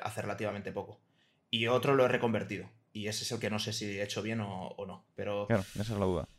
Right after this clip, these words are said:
Speaker 1: luego, lu-, luego, luego vemos de esto. Oye, ah, eh, decías que cuando llegaste no pudiste hacer el chanchullo para el internet porque, claro, acababas de llegar, hablan neozelandés, no hablabas bien inglés, etcétera. ¿A, a día de hoy tú crees que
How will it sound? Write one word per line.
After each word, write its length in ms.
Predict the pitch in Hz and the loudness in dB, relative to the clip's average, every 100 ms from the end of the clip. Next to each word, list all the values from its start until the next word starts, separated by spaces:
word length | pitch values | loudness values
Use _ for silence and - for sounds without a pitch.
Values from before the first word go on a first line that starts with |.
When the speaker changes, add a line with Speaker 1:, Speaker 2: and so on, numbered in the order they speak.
| _ - _ - | _ -20 _ 4
Speaker 1:
luego, 500 | 135 170 180 160 147 127 | 12 12 12 12 12 12
lu-, 200 | 143 151 | 6 8
luego, 340 | 139 165 185 147 | 12 12 12 12
luego 200 | 160 185 | 12 12
vemos 220 | 165 160 135 | 12 12 10
de 100 | 135 | 8
esto. 220 | 139 131 | 8 10
Oye, 280 | 202 202 - | 12 12 12
ah, 240 | 156 147 147 | 12 12 12
eh, 200 | 139 139 | 12 10
decías 300 | 147 196 220 | 12 12 12
que 60 | 254 | 12
cuando 180 | 226 | 12
llegaste 460 | 180 165 185 254 - | 12 10 8 8 6
no 140 | 151 160 | 8 8
pudiste 220 | 190 196 | 8 6
hacer 140 | 190 180 | 8 8
el 60 | |
chanchullo 340 | 180 160 175 175 | 8 8 10 10
para 140 | 156 | 10
el 60 | 147 | 8
internet 300 | 143 139 165 | 4 4 4
porque, 360 | 156 131 120 113 | 4 6 4 6
claro, 160 | 131 | 6
acababas 240 | 110 117 120 | 6 2 2
de 80 | |
llegar, 320 | 113 131 160 143 | 4 8 10 10
hablan 240 | 120 120 | 6 2
neozelandés, 520 | 120 113 107 113 139 | 0 0 0 2 4
no 80 | 127 | 4
hablabas 220 | 117 117 | 2 0
bien 100 | 117 110 | -2 0
inglés, 320 | 120 139 135 | 4 4 4
etcétera. 420 | 127 131 170 - | 0 8 8 8
¿A, 180 | 127 - | 4 6
a 40 | 135 | 8
día 120 | 170 | 10
de 80 | 190 | 10
hoy 80 | 190 | 10
tú 120 | 180 | 10
crees 200 | 180 170 | 10 10
que 520 | 160 147 135 - | 8 8 6 2